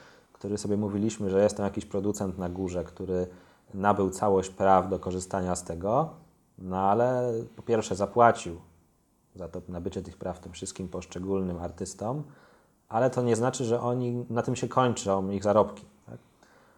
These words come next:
Jest katalog podmiotów, tak zwanych współtwórców utworu audiowizualnego, w szczególności reżysera, operatora obrazu, twórcy scenariusza, ale również są inne osoby i artystów wykonawców, czyli aktorów, krótko mówiąc, biorących udział w tym filmie,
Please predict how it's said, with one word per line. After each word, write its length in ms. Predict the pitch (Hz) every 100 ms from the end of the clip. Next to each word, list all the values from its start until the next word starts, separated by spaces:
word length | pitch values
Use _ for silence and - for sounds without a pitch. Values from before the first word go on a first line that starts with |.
| _
Jest 200 | 107 110
katalog 520 | - 117 120 117 117
podmiotów, 840 | - 110 107 107 104 160 160 - -
tak 160 | 95 95
zwanych 480 | 101 104 101 101 -
współtwórców 760 | - - 110 110 120 110 104
utworu 280 | 101 - 98
audiowizualnego, 920 | 95 95 95 95 98 95 92 87 110 120 - _ _
w 80 | -
szczególności 640 | - 98 98 98 101 104 98
reżysera, 680 | 95 101 - 127 123 110
operatora 480 | 95 95 92 95 98
obrazu, 540 | 107 107 120 123 110 104
twórcy 300 | - 92 98
scenariusza, 600 | - 107 120 120 120 117 - - _ -
ale 140 | 139
również 280 | 135 123 120
są 160 | 117
inne 220 | 107 98 95
osoby 360 | - 95 170 - - - _ 120
i 60 |
artystów 440 | 123 123 - 131 117
wykonawców, 760 | 117 123 127 - - 92 - _ _
czyli 220 | - 98 -
aktorów, 440 | - - 98 95
krótko 320 | - 95 -
mówiąc, 260 | 101 95 92
biorących 460 | 95 98 95 - 113
udział 280 | 98 90 90 - _ _
w 60 |
tym 140 | - 95
filmie, 380 | 98 95 143